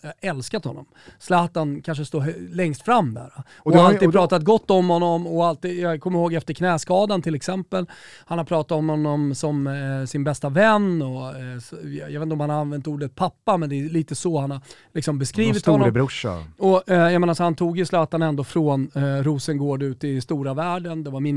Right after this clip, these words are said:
Speaker 1: Raiola från början, hela vägen. Och, eh, det, det har väl varit ett case som han har använt sig av
Speaker 2: Var
Speaker 1: också.
Speaker 2: väl ändå Hasse Borg, va? Som, eh,
Speaker 1: <laughs>
Speaker 2: blåste Zlatan från Rosengård till Amsterdam.
Speaker 1: Ja. Nej,
Speaker 2: Men
Speaker 1: men
Speaker 2: därifrån tog Mino
Speaker 1: men
Speaker 2: över.
Speaker 1: där, ja, men han är med i filmen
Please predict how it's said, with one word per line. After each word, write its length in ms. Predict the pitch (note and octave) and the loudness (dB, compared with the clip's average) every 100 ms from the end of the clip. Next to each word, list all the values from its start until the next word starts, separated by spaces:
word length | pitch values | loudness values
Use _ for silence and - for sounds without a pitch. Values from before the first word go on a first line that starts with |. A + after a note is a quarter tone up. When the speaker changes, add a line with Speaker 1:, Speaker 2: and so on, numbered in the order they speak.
| C#3 | 0
Speaker 1:
Raiola 380 | D#3 D3 C#3+ C3 | 0 0 -2 -2
från 180 | C#3 | -2
början, 520 | C#3 E3 D3 E3+ F3 D#3 | 2 2 2 0 0 -2
hela 200 | D3+ C#3+ | -4 -2
vägen. 500 | F3+ F#3 E3+ E3 D#3 | 0 -2 -2 -6 -6
Och, 300 | C#3+ C#3+ D3 | -6 -6 -6
eh, 60 | C#3+ | -8
det, 280 | D3+ D3 D#3 | -6 -8 -6
det 120 | C#3+ | -4
har 80 | D3+ | -4
väl 120 | D#3+ | -2
varit 260 | D3+ D3+ D3+ | 0 0 -2
ett 120 | - | -6
case 280 | - E3 F#3 | -2 0 0
som 160 | - D#3 | 0 2
han 80 | |
har 80 | D#3 D#3+ | 4 2
använt 300 | C#3 F3+ - | 2 -2 0
sig 80 | |
av 160 | E3+ D3 | 0 2
Speaker 2:
Var 80 | D#3 | 4
Speaker 1:
också. 140 | A#2+ B2+ | 6 6
Speaker 2:
väl 80 | |
ändå 140 | C3 C3 | 6 4
Hasse 320 | A#2+ A#2+ C#3+ | 4 2 2
Borg, 380 | C3 E3 D3 A#2+ | 4 6 6 4
va? 220 | G2+ G2 E2 - | 2 -4 -6 -16
Som, 420 | - A#2+ G#2 A2 | -4 0 2 2
eh, 640 | A2+ A2 G#2+ G#2 G#3+ - A#3 - - - | 4 4 2 0 -2 -2 -6 -6 -16 -6
Speaker 1:
<laughs> 80 | A#2+ | 2
Speaker 2:
blåste 440 | D3 C3 A2+ C3+ | 4 6 2 -2
Zlatan 440 | C3+ C3 A#2+ B2 A2 | 0 2 2 2 2
från 180 | A#2+ | 2
Rosengård 540 | B2 A#2+ - A#2+ A#2 A2 | 2 2 2 2 2 2
till 100 | C3 | 2
Amsterdam. 360 | C#3 A#2+ F#2+ A2+ | 2 0 -4 -4
Speaker 1:
Ja. 260 | D3 C3+ - - | -4 -4 -8 -20
Nej, 160 | - _ | -20 _
Speaker 2:
Men 160 | F#3 G#3 | 2 6
Speaker 1:
men 100 | G#3+ | 6
Speaker 2:
därifrån 460 | A3 F#3+ B2+ A#2 | 6 6 4 2
tog 160 | A2+ A2 | 0 0
Mino 200 | A#2 G#2+ | 0 2
Speaker 1:
men 100 | F#3+ | 2
Speaker 2:
över. 100 | F3+ | 2
Speaker 1:
där, 180 | G3+ G3+ | 2 4
ja, 180 | G3+ G#3+ | 4 4
men 120 | G3 | 4
han 120 | A3 | 4
är 40 | A#3 | 4
med 120 | A#3 | 4
i 60 | |
filmen 480 | A3 A3 A3 C#3+ A#2 | 4 2 2 0 -6